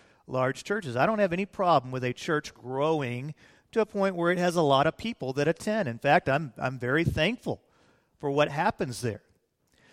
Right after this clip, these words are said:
Subtly, though, in American Christianity, and this has been large, medium, small churches all across the, the gamut,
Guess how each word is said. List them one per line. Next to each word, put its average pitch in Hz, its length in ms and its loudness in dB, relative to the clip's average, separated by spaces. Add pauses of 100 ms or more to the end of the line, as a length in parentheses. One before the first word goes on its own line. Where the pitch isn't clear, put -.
(400)
Subtly, 175 840 4
though, 131 400 0
in 160 260 0
American 160 680 0
Christianity, 135 800 -4
and 127 100 -6
this 175 140 -6
has 180 120 -10
been 151 220 -4
large, 156 500 0
medium, 147 420 0
small 143 360 -4
churches 143 400 -6
all 131 180 0
across 131 480 -4
the, - 220 -14 (100)
the 117 60 -10
gamut, - 440 -12